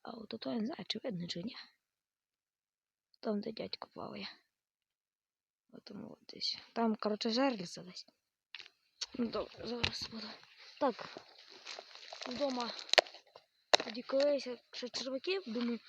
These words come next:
що є червачки в мене. Не, не копав просто вдома, в такому контейнері.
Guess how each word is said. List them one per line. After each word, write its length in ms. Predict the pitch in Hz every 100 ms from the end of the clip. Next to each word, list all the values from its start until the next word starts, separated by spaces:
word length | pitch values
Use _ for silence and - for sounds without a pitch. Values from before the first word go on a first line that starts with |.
| - - -
що 100 | 240
є 120 | 233
червачки 520 | 240 233 233 - 208
в 40 |
мене. 380 | 202 185 190 196 - _ _ - - _ 254
Не, 180 | 269 254 -
не 180 | 269 262
копав 580 | - 208 220 208 214 202
просто 360 | 226 208 -
вдома, 380 | 185 185 208 285
в 120 | 311
такому 280 | - - 220
контейнері. 720 | - 220 208 208 220 247 277